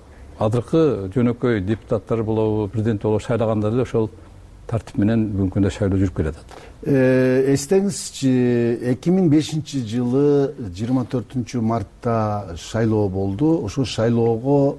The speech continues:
Speaker 2: э, талапкер катары биринчи президенттин кызы Бермет Акаева,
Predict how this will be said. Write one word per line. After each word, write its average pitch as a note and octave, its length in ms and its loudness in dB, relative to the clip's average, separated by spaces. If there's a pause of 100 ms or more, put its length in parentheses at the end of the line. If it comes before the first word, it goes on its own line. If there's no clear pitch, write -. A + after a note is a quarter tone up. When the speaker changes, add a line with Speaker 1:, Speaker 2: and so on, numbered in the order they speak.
Speaker 2:
э, F#2+ 340 -4
талапкер A#2+ 520 0
катары A2+ 600 0 (460)
биринчи B2 320 0
президенттин A#2 760 0
кызы G#2 200 -4
Бермет G#2+ 400 -2
Акаева, A2 640 -2